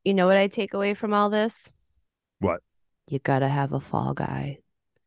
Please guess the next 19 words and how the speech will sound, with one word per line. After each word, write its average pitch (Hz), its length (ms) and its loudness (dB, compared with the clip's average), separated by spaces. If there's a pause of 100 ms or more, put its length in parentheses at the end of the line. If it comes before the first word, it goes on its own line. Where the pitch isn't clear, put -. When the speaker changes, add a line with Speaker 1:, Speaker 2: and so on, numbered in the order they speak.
Speaker 2:
Yeah, - 120 -12
you - 180 -20
gotta 90 120 -12
have 87 100 -10
a 87 60 -12
fall 123 280 -10
guy. 82 240 -10 (360)
Speaker 1:
Gotta 98 140 -8
have 160 80 -4
a - 40 0
Speaker 2:
Absolutely. 208 320 2
Speaker 1:
fall 220 240 6
guy. 147 400 2 (260)
Speaker 2:
Yeah. 101 140 2
Speaker 1:
Chris 254 140 2
Carter's 302 420 4
not 294 220 -2
wrong. 285 320 0
You 160 120 -2